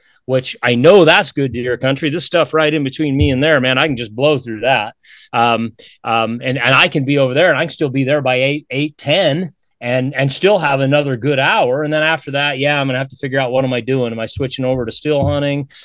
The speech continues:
You know, am I going back to camp? And am I gonna sit the day out here? What am I doing? You know, that's the kind of stuff I would tell your listeners, make sure you know your area well enough to have those logistics worked out.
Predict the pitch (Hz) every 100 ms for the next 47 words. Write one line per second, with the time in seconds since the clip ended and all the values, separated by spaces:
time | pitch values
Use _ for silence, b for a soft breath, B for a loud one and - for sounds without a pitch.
0 | B 120 117 120 107 127 127 135 123 131
1 | - 143 143 139 139 113 104 - b b
2 | 110 110 110 117 117 - 139 117 131 139
3 | 135 131 143 127 143 151 127 120 127 151
4 | 113 104 b b - 131 131 139 165 -
5 | 190 - 185 156 - 165 170 - - 131
6 | 120 - 156 135 123 165 - 139 120 131
7 | 131 - 208 175 147 165 160 127 123 147
8 | 147 120 120 151 156 113 113 - 120 127
9 | 123 113 131 143 131 113 120 127 - 117
10 | - 113 113 107 - 113 90 98 -